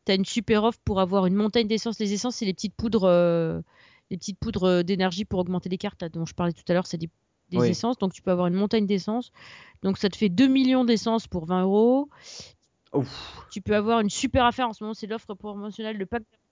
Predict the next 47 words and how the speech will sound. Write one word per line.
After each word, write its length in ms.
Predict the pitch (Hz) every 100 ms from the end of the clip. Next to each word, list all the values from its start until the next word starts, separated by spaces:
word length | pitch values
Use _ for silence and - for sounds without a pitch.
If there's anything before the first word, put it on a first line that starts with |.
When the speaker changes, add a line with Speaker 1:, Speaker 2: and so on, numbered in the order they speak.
| -
Speaker 1:
d'aventurier. 440 | 185 147 120 -
Speaker 2:
<laughs> 40 |
Ouais, 80 | 135
ils 80 | 135
en 60 | 135
font 180 | 147
toujours 300 | 139 143 151
des 100 | 120
super 320 | 127 - 110 117
affaires, 220 | 113 120
de 60 |
toute 120 | - 107
façon. 140 | 104
Speaker 1:
Voilà, 340 | 185 196 214
à 80 | 180
cinq 240 | 180 233 226
euros. 60 |
Speaker 2:
Dans 80 | 233
ce 40 | 220
genre 360 | 233 254 269
de 140 | - 101
Speaker 1:
Et 40 |
t'as 60 | 101 - _
Speaker 2:
free-to-play. 220 | 226 -
Speaker 1:
des 180 | - -
émeraudes 300 | 220 214 214
gratuites, 680 | 202 208 196 - 226 220 220
euh, 1000 | 190 180 175 175 175 170 165 160 156 156
donc 200 | 180 196
j'imagine 380 | 185 185 190 214
qu'il 120 | 202
faut 100 | 190
que 40 |
t'ailles 140 | 196 185
voir 160 | 175
des 100 | 170
vidéos 500 | 170 175 185 185 208
ou 40 | 190
que 100 | -
tu 120 | 190
répondes 320 | 170 170 185
à 60 | 170
des 120 | 175
questionnaires 600 | 185 165 - 170 175 180
ou 60 | 160
tout 100 | 160
ça. 320 | 202 220 277